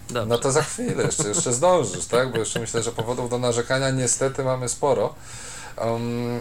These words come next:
Speaker 2: no ale myślę, że przede wszystkim trzeba powiedzieć o tym, co akurat mnie bardzo mocno przeszkadzało. To znaczy wymowa polskich ogonków. W momencie, gdy pisaliśmy on, nie było on, tylko było a z kreseczką. Nie było e, tylko było e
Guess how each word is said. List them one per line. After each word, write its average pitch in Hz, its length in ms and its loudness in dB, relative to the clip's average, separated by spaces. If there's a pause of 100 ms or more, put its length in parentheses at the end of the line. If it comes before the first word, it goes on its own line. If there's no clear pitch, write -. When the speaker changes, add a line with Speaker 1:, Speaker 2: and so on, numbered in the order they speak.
Speaker 2:
no 127 120 2
ale 139 220 4
myślę, 139 260 -2
że 131 60 -4
przede 135 240 -4
wszystkim 135 320 -4
trzeba 135 180 0
powiedzieć 123 400 -2
o 101 140 0
tym, 113 200 -6
co 120 120 -2
akurat 117 280 0
mnie 143 240 0
bardzo 104 320 0
mocno 98 300 -6
przeszkadzało. 95 640 -2 (580)
To 143 140 2
znaczy 131 480 0
wymowa 131 520 2
polskich 123 800 0
ogonków. 139 680 -2 (140)
W 98 40 -10
momencie, 120 440 -2
gdy 110 100 -6
pisaliśmy 104 600 -2 (120)
on, 127 340 2 (400)
nie 123 120 0
było 117 340 4
on, 139 280 4
tylko 139 220 -4
było 123 320 2
a 120 120 4
z 120 100 2
kreseczką. - 600 -2 (560)
Nie 117 140 0
było 117 600 4 (260)
e, 165 420 2 (100)
tylko 135 260 -2
było 127 420 2
e 117 180 2